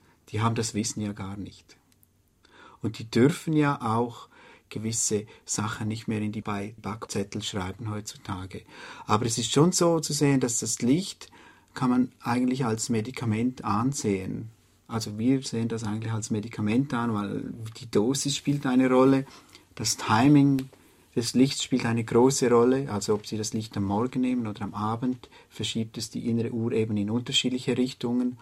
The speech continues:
Und, was wir eben schon besprochen haben, die spektrale Zusammensetzung. Es kommt auf die Wellenlänge des Lichts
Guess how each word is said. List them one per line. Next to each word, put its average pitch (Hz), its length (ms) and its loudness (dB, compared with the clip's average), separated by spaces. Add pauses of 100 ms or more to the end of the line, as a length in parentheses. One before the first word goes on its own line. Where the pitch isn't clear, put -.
(380)
Und, 160 400 6 (280)
was 113 160 -4
wir 117 100 6
eben 113 160 4
schon 113 220 -4
besprochen 110 580 0
haben, 123 220 0
die 123 80 -8
spektrale 117 560 -2
Zusammensetzung. 120 840 -2
Es 104 160 -8
kommt 120 300 -4
auf 113 160 -8
die 110 160 -4
Wellenlänge 120 500 2
des 117 180 -8
Lichts - 400 -8